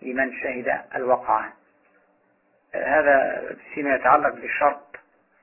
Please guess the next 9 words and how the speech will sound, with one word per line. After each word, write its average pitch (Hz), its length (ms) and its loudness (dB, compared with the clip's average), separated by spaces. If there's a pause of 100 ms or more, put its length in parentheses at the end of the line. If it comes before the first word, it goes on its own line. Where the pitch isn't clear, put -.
(240)
شهود 143 420 -2 (260)
الواقعة 123 560 2
أو 117 100 -6
شهود 127 280 -6
المعركة. 113 540 -16 (1700)
ألحق 190 360 0
المصنف 160 640 -2 (400)
التاجر 156 520 -2 (220)
والأجير 139 640 -4